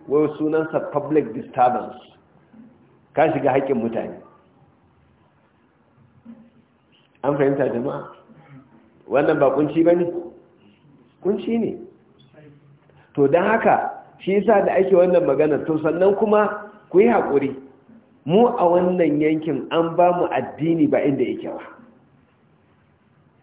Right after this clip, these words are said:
An ba mu addini bayan da yake. Idan kana so ka fahimci wannan, ka zo masallaci lokacin zafi. Za ka ga, ga fili a cikin masallaci, amma mutane sun tsaya waje suna sallah.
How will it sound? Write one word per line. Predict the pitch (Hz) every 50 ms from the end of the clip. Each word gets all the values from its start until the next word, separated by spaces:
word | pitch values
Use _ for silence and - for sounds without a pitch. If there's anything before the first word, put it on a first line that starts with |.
| _ _ _ _ _ _ _ 127
An | 127 131
ba | 139 147
mu | 147 143
addini | 113 120 - - 147 156 143 127
bayan | 117 113 113 113 107
da | 101
yake. | 90 - - - - - - _ _ _ _ _ _ _ _ _ _ _ - -
Idan | 104 131 147 151 147
kana | 180 165 165 151 139
so | 156 147
ka | - 127
fahimci | 104 120 120 117 - -
wannan, | 131 120 120 120 110 -
ka | 113 104
zo | 113 131 135
masallaci | 139 139 135 - 143 143 143 139 139 139 143
lokacin | 135 139 139 135 117 110 107 104 95
zafi. | 101 101 101 - - - - - _ _ _ - - _ _ _ _ _ _ _ _ _ _ _ _ _ _ _ _ _ _ _ _ _ _ _ _ _ _ _ _ _ _ _ _ _ _ _ _ _ _ _ _ _ _ _ _ _ _ _ _ 220 _ _ _ _ _ _ _ _ _ _ _ _ _ _ _ _ _ _ _ 147 _ _ _ _ _ _ _ _ _ _ _ _ _ _ _ _ _ _ - - - - _ - 110
Za | 131 147 160 160
ka | - -
ga, | - 147
ga | 139 131 147 120 - -
fili | - - 233 233 233 240 226
a | 160 165 165
cikin | 170 160 151 151
masallaci, | 151 147 151 147 151 151 151 160
amma | 139 131 131 143
mutane | 143 139 147 127 120 127 120
sun | 127 131
tsaya | 127 131 123 113
waje | 107 101 104 104 -
suna | 117 110 92 90 -
sallah. | 78 80 82 78 -